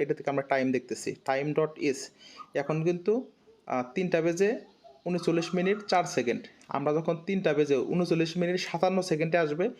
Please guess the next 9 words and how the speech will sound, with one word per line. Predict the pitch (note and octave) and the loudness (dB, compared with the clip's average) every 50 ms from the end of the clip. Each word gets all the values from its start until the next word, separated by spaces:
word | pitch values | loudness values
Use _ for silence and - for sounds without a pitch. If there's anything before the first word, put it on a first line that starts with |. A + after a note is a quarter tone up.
| - - _ _ _ _ - | -16 -20 _ _ _ _ -4
তখন | D#3+ D3+ E3 D#3+ | -2 0 0 0
আমরা | D#3+ E3 E3 F3+ G#3 - - - - _ _ _ _ - C#3+ | 0 0 0 0 0 0 -2 -8 -18 _ _ _ _ -6 -4
রিচার্জটা | E3 C#3+ C#3 C#3 - - C#3+ | 0 0 0 0 0 0 0
করবো। | C3 C3+ A#2+ A2+ B2 | 0 0 0 -2 -4
সেই | - - D#3+ D#3+ | -2 0 0 0
ক্ষেত্রে | D#3+ F3+ E3 D#3+ - F3 G#3+ C4 - - - - - _ | 2 0 -2 -2 -2 -2 -2 -4 -6 -10 -20 -20 -14 _
আমাদের | - C#3+ C#3+ D3 D3 D3 - F3 G3+ B3 B3+ - - _ _ _ _ - | -4 -2 0 0 0 0 0 0 0 0 -2 -6 -12 _ _ _ _ -2
তিনটা | G3 G#3 G3 F#3+ E3 D3+ | -2 0 2 2 2 4
বেজে | D#3+ D3+ - A#2+ G#2 | 4 2 2 2 0